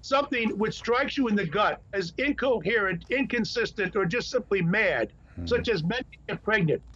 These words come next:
Speaker 1: and it comes from a Harvard Medical School panel, which is what they've said, then you tr-, you should trust your gut. The people with the alphabets after their name, P H D, M A, uh,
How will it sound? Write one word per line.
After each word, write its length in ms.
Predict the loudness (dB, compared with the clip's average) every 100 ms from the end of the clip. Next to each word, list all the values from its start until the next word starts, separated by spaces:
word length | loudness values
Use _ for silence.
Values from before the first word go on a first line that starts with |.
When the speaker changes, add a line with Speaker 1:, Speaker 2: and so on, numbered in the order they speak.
| -20 -20 -18 -2
Speaker 1:
and 120 | 0
it 80 | 2
comes 240 | 2 0 0
from 120 | -2
a 80 | 0
Harvard 380 | 2 2 0
Medical 400 | 0 0 0 0
School 320 | -4 0 0 0
panel, 420 | 2 2 2 -4 -10 -6
which 160 | -2
is 120 | -2 -2
what 180 | -2 -2
they've 140 | -2
said, 300 | 2 2 0 -6 -20 -20 -20 -20 -12 0
then 240 | 2 2 -2
you 260 | 0 0 0 -2
tr-, 220 | 0 2
you 140 | 2 0
should 220 | 0 -2
trust 420 | 2 2 2 0
your 160 | 0 2
gut. 320 | 4 2 0 -10 -20 -16 -2
The 100 | 0
people 400 | 2 2 2 2
with 140 | 2 0
the 160 | 0
alphabets 640 | 2 2 2 0 0 -2 0
after 280 | 0 0 0
their 200 | 0 0
name, 380 | 2 2 2 2
P 260 | 2 2 4
H 240 | 2 -2
D, 340 | -2 2 4
M 220 | 4 4 4
A, 340 | 4 4
uh, 60 | 2